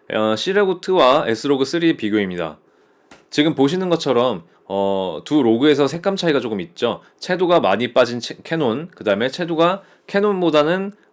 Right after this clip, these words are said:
어, 소니 에프엑스 식스에서 채도가 조금 더 높은 것을 확인할 수가 있고요. 그래서 여기에다가, 어, 제가 같은 동일한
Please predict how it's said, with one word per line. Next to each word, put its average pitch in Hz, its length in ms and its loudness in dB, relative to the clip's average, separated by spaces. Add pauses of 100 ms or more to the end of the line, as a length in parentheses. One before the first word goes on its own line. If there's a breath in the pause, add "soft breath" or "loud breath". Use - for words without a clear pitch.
어, 90 500 -4
소니 170 240 -2
에프엑스 123 360 0
식스에서 127 520 -6
채도가 170 320 -4
조금 110 260 -4
더 98 100 0
높은 98 300 -4
것을 113 280 -4
확인할 135 260 -4
수가 92 200 -6
있고요. 90 580 -6 (1400 soft breath)
그래서 139 200 2
여기에다가, 123 1000 2
어, 95 400 -2
제가 127 240 2
같은 170 460 -4
동일한 143 440 0